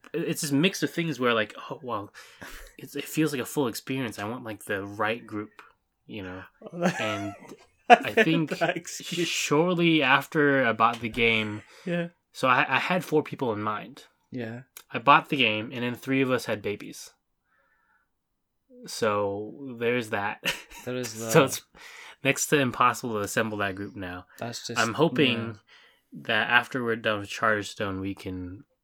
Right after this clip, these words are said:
Speaker 1: we can, uh, get that to the table next.
Speaker 2: It, so you, you're actually saying you've not played it then, basically?
Speaker 1: I have not, no.
Speaker 2: It's a delight.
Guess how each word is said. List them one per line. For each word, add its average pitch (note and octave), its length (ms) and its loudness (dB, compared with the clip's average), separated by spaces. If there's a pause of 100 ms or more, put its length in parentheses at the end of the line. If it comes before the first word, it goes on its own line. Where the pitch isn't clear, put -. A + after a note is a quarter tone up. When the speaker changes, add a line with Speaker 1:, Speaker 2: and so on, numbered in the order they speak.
(160)
Speaker 1:
we A2+ 140 -8
can, G2+ 300 -8
uh, G2 300 -10 (100)
get G#2+ 180 -8
that G2+ 180 -12
to G2+ 120 -14
the F#2 80 -12
table G2 400 -14 (180)
next. - 440 -18 (1200)
Speaker 2:
It, - 280 -8
so D3 280 0
you, C3+ 100 2 (260)
you're B2+ 180 0
actually C3 360 2
saying B2 480 -2 (420)
you've B2 220 -4
not C3 280 0
played A2+ 240 -4
it - 140 -8
then, G#2+ 220 -12 (400)
basically? G#2 420 -8
Speaker 1:
I G#2 40 -2
have G2+ 100 -4
not, G#2 320 -4 (420)
no. G2+ 300 -8 (1800)
Speaker 2:
It's - 320 -4
a B2 40 -4
delight. B2 500 -4